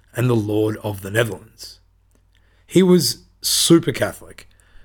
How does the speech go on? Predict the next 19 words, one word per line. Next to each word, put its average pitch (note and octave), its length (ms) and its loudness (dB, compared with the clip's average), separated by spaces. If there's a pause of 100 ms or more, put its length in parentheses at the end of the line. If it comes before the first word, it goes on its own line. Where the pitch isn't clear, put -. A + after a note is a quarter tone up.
(140)
usually E3 400 4
depicted D3 500 0
posthumously C#3 760 2
as A2 120 0
being A#2+ 340 -2
a A2+ 120 -4
little B2 320 4
bit A#2+ 160 2
weird, B2 480 4 (400)
but - 120 -10
more E3+ 200 4
contemporaneously C#3+ 1160 2
as A#2+ 360 -2
handsome G#2+ 640 -2
and A2 160 -8
graceful A2 640 -4
and A2 140 -8
quite C#3 320 -2
intelligent. A#2 640 -2